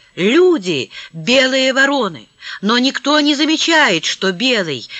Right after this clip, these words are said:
не он один, а потому, кажется,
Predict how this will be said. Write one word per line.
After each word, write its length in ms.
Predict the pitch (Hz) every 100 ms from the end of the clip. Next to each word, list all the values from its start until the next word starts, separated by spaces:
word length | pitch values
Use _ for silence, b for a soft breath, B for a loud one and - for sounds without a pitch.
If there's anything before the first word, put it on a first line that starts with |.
| B
не 200 | 190 196
он 240 | 208 208
один, 560 | 220 214 285 247 165 98 B B B
а 140 | 196 214
потому, 380 | 247 254 285
кажется, 720 | - 285 262 269 - 277 262